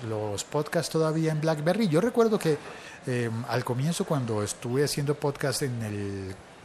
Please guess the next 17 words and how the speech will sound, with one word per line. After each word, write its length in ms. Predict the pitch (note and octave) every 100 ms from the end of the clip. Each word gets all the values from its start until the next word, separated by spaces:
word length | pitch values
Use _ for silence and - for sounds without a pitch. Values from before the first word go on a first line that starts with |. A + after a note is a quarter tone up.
| - -
no 80 | G#2
sé, 160 | - C#3
hace 200 | - C3+
un 80 | C3
par 180 | C3+
de 100 | C3
años, 400 | B2+ C3+ D3 - - - - - - - D3+ A2+
am, 80 | G#2 G#2+ -
sabía 420 | - A#2 A#2+ F#3
que 80 | F#3
había 220 | A#2 B2
un 200 | D3 D#3
gestor 560 | C#3+ - E3 - G#3 B3
de 100 | D#3
podcast 600 | B2 D#3 D#3 F#3+ G3+ - - -
para 320 | A#2+ A2 G#2 F#2+
BlackBerry. 640 | A#2 C#3+ B2+ F3+ B3 A#2